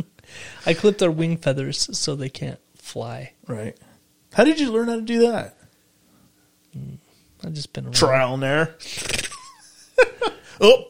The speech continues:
Speaker 2: a little too close to the meat. <laughs> Sorry, bird.
Speaker 1: Yeah, I'm gonna cook that one. <laughs> No, I've,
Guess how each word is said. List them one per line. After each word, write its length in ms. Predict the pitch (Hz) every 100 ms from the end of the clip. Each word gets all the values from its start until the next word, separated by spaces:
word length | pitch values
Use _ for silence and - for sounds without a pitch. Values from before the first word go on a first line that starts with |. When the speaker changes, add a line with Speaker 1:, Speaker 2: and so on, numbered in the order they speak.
| _
Speaker 2:
a 60 | 147
little 200 | 175 190
too 160 | 196 208
close 320 | 196 214 208
to 60 |
the 100 | 214
meat. 360 | 220 233 214 180 _ _ -
<laughs> 300 | - - -
Sorry, 400 | - - 175 175
bird. 380 | 156 160 165 165
Speaker 1:
Yeah, 300 | 160 170 147 - - _ _ - -
I'm 80 | 160
gonna 60 | 147
cook 300 | - 170 -
that 200 | 180 147
one. 240 | 143 135 -
<laughs> 40 | 932 988 1077 906 855 784 762 - 339 - - - 202 - - 330 - _ _ _ _
No, 220 | 156 135 131
I've, 220 | 160